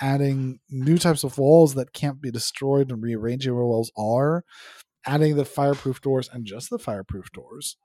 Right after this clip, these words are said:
wasn't that complex. The, probably the most complex thing about this is the new machinery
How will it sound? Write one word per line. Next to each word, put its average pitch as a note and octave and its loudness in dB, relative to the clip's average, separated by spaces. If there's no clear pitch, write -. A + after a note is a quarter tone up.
wasn't C#3+ 2
that C3+ -4
complex. - -6
The, B2+ -6
probably G#3+ -2
the B2+ -4
most D#3+ 4
complex G2+ -12
thing G#2 -10
about G#2 -12
this A#2+ -6
is A#2+ -10
the A#2 -8
new C#3 2
machinery C3 -4